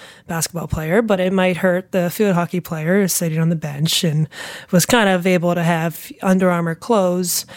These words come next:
and, um, the same food as the football players and basketball players,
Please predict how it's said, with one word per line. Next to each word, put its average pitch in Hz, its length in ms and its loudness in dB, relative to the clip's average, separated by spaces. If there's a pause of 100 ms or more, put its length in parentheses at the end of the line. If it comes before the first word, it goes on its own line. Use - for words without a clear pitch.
(260)
and, 165 400 2
um, 165 400 0 (120)
the 190 80 4
same 175 440 2
food 226 520 2
as 196 200 -2
the 190 80 -4
football 185 340 -2
players 185 340 0
and 175 80 0
basketball 175 320 0
players, 170 600 -2